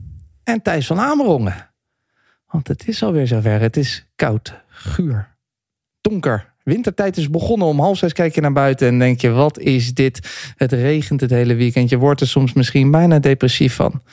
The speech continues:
En op dat soort momenten heb je iemand nodig die je uit het slop kan trekken. Een man die zelfs de winter kan laten schijnen. Een man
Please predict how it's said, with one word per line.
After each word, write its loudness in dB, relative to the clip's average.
En -2
op -4
dat -2
soort -6
momenten 0
heb -2
je -10
iemand -2
nodig -2
die -4
je 0
uit -2
het -10
slop -4
kan -4
trekken. -2
Een 0
man 0
die -4
zelfs -2
de -2
winter 0
kan -2
laten 0
schijnen. 2
Een 4
man 2